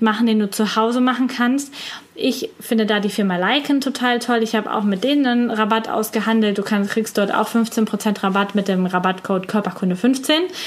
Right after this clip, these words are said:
Und da gibt es zum Beispiel den Test My Nutrition einhundert. Und dort bekommst du für nur neunundneunzig Euro hundert Lebensmittel abgetestet und weißt hinterher, ob du darauf reagierst oder ob du nicht darauf reagierst. Das machst du mit einem ganz einfachen Bluttest über Kapillarblut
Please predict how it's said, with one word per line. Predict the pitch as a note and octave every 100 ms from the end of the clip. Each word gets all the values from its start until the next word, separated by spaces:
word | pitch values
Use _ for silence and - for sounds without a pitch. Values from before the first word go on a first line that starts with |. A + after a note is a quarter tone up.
| - - -
Und | A3 G#3+
da | G#3+
gibt | A#3 A#3+
es | B3+ C4 - - -
zum | A3+
Beispiel | G#3+ G#3 A3+
den | G#3 G3+
Test | G#3+ G3+ G3+
My | G3 G#3
Nutrition | F#3+ F#3 A3 A3 A3
einhundert. | F#3 F3 G3+ G#3+ C#4 F4 - - - -
Und | G#3+ G#3+
dort | A3
bekommst | A3+ A#3 B3 B3
du | A3+
für | A3+ A3
nur | G#3
neunundneunzig | G#3+ A3+ A3 G#3+ G3+ G#3 -
Euro | B3 A#3 A3 G#3+
hundert | C#4 C#4+ C#4
Lebensmittel | A#3 A3 G3 F#3 E3+ F#3
abgetestet | - - F#3 G#3 F#3+ - F3 E3 - - - - -
und | G#3 G#3
weißt | G#3 A3 A3
hinterher, | B3+ B3+ B3+ A#3+ A#3+
ob | -
du | A3+
darauf | G#3+ F#3+ G3 G#3
reagierst | G3 F#3 A#3 D4+ D4
oder | A3 G3
ob | -
du | G3+
nicht | G#3+ A#3 -
darauf | - - G3
reagierst. | E3 E3+ - - F#3+
Das | A3
machst | A3+ -
du | G#3+
mit | G#3
einem | G3+
ganz | G#3+ G#3
einfachen | A3 G#3+ G3+ G#3 G3+
Bluttest | B3+ B3 B3 A3 -
über | G3+ G3
Kapillarblut | A#3+ A#3+ A#3 A3+ A3 A#3 A3